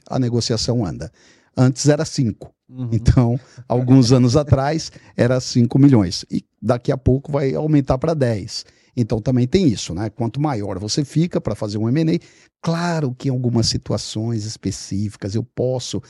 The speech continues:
Speaker 1: abrir uma exceção, de novo. Não é, hum, ah, uma sangria,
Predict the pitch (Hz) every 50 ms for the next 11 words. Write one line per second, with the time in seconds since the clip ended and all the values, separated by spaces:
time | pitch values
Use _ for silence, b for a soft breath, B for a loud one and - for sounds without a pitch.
0 | B B B B - 117 107 110 117 113 113 107 - - - 104 - - - 101
1 | 101 110 104 101 104 120 135 131 107 92 90 - _ _ _ _ _ _ - 123
2 | 127 127 123 120 120 120 123 113 - - - - 92 107 104 92 90 85 - -
3 | - 117 117 113 110 107 - - 143 127 117 107 120 117 113 107 101 92